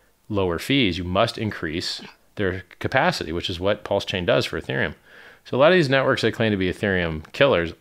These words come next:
I claim Pulse Chain to be an Ethereum helper, because the only way to reduce those Ethereum fees is either to reduce the number of people that wanna use the network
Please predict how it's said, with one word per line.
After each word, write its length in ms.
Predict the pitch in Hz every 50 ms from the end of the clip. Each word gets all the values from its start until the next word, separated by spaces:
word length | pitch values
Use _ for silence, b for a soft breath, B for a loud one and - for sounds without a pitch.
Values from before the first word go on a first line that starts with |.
| _ _ _
I 180 | 101 113 139 156
claim 320 | - - 104 90 87 92
Pulse 220 | - 95 92 87 -
Chain 180 | - 98 85
to 60 | 80 78
be 100 | 78 80
an 80 | 76
Ethereum 280 | 78 - - 82 80 -
helper, 420 | 127 151 165 165 - - 90 104 b b b b b b b b b b
because 240 | - - - 101 90
the 80 | 98 101
only 120 | 113 131
way 100 | 131 110
to 80 | 107 107
reduce 480 | 92 95 90 80 98 117 147 147 - -
those 560 | 92 92 87 85 85 85 - - - - - -
Ethereum 360 | - - - 98 117 151 165
fees 300 | - - 80 80 82 85
is 120 | 90 80 90
either 160 | 90 95 87
to 80 | 87
reduce 580 | 82 87 87 80 92 107 143 139 - - - - - _ _ _ _ _ _ _
the 100 | - 90
number 220 | 87 95 92 92
of 40 | 87
people 140 | - 104 92
that 40 | 95
wanna 140 | 87 90 87
use 180 | 85 92 107 107
the 60 | 113
network 400 | 92 80 - - 90 110 - -